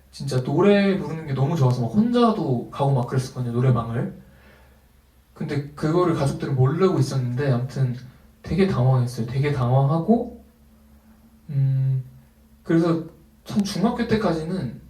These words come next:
그냥 알고만 있고 공부를 계속 푸시하셨어요, 어머님께서.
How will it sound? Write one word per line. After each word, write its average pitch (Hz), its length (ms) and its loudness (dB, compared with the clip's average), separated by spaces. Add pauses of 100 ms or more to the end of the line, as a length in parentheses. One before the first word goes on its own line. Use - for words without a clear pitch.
그냥 147 280 -2
알고만 156 500 4
있고 139 500 -2
공부를 156 840 0
계속 135 440 -6 (520)
푸시하셨어요, 208 720 2
어머님께서. 120 720 -4